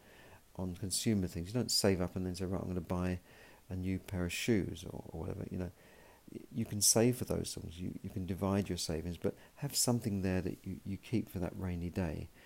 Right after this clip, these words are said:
Now, this might take looking at with your financial advisor, um, and,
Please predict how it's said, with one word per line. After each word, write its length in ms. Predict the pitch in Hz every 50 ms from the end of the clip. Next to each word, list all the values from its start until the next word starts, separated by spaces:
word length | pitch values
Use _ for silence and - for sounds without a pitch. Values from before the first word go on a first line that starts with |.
| - - - -
Now, 80 | 104 127
this 180 | 170 - -
might 220 | 113 104 - - -
take 240 | - - - -
looking 260 | 92 90 - - 85 92
at 160 | 90 - -
with 80 | 92
your 100 | 82 85
financial 500 | - - 90 82 82 82 82 - - 78
advisor, 680 | 82 76 80 95 95 98 101 98 90 104 98 95 95 95 - - - - - - - - - -
um, 400 | 87 82 82 82 82 82 85 - - -
and, 180 | - 90 87